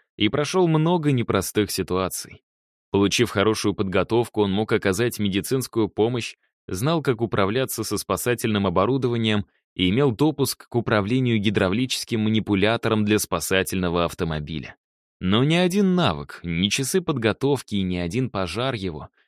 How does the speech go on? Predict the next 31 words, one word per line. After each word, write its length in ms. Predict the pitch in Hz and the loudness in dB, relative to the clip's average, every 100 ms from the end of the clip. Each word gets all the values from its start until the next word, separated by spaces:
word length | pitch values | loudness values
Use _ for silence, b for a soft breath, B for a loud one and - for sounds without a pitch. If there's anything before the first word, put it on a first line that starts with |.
| _ - | _ -6
не 200 | 98 120 | -2 0
готовил 460 | 147 151 180 160 | -2 -2 0 0
к 80 | 123 | 0
тому, 320 | - 104 110 | -2 -2 0
что 240 | 110 - 98 | -4 -2 -2
случилось 840 | - 82 - - 92 87 78 - _ - | -2 -6 -6 -6 -4 -6 -8 -12 _ -12
в 180 | 78 71 | -8 -4
этот 360 | 78 76 71 67 | -4 -4 -8 -8
день. 300 | 80 62 - _ _ _ _ _ | -8 -10 -16 _ _ _ _ _
Сначала 580 | - 90 85 131 135 117 | -4 -2 0 0 2 2
чудовищной 580 | - 98 127 110 107 98 | 2 0 0 0 -2 -2
силой 280 | - 127 107 | -2 0 0
землетрясения — 1000 | 107 113 104 104 92 - 135 131 113 - b b | 2 2 2 0 0 -2 0 0 -2 -4 b b
самым 440 | - 127 139 135 127 | -4 0 4 4 4
натуральным 640 | 117 120 131 135 127 113 | 2 2 4 2 0 -2
образом 560 | - 123 120 123 117 113 | 0 2 2 2 2 0
скинуло 540 | - - 139 135 95 | -2 -6 -2 2 4
его 220 | 87 80 82 | 4 4 2
вместе 480 | 78 107 104 - 90 | 0 -2 -2 -6 -4
с 60 | |
супругой 440 | - - 120 107 101 | -4 -2 0 0 -2
с 80 | |
кровати, 500 | - 92 92 123 120 | 0 0 2 0 0
на 120 | 117 101 | -2 -2
которой 360 | 98 123 123 | 0 0 0
они 120 | 117 | 2
улеглись 540 | 110 104 98 131 135 - _ - | 2 2 2 -2 -4 -10 _ -16
с 140 | - | -12
вполне 480 | - 175 156 160 151 | -2 0 2 2 0
определённой 640 | - 107 95 101 107 92 | 0 0 2 2 2 -2
целью. 520 | 80 - 104 69 64 | -4 -4 -4 -4 -12